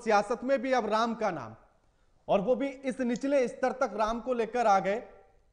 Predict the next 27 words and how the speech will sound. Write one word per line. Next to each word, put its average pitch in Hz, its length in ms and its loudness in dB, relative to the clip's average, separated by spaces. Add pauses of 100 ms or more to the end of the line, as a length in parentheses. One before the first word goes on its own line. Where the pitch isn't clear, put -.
(800)
कि 233 100 -2
उन्हीं 254 340 0
के 269 180 0
इंडिया 247 420 2
गठबंधन 226 580 -2
के 240 200 -10 (600)
घटक 190 280 0
दल 247 260 0
ये 254 120 0
कहते 214 400 0
हैं 226 240 -2
कि 254 80 -6
वो 240 100 -2
राम 208 260 2
में 233 100 0
आस्था 220 320 0
नहीं 233 180 -4
रखते, 233 260 -2
रामायण 202 360 0
में 233 100 -6
नहीं 233 160 -4
रखते, 220 240 -4
वो 233 120 -2
घृणास्पद 208 640 -2
उनको 226 220 -4
लगता 226 300 0
है। 226 220 2